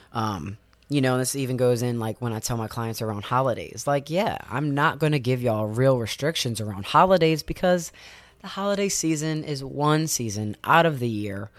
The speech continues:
Um, and you are meant to enjoy the season. It's why they're there. You know, now, do you need to eat all of everything and gorge? No, but that's also if someone is on a track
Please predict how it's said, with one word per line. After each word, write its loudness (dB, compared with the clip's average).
Um, 0
and 2
you 4
are 4
meant 2
to 0
enjoy 2
the 0
season. 0
It's -2
why 6
they're 6
there. 2
You 4
know, 6
now, 6
do 0
you 4
need 2
to -2
eat 0
all 2
of -4
everything 0
and -2
gorge? 2
No, 4
but 6
that's 2
also 6
if 4
someone 2
is 4
on 6
a 2
track 4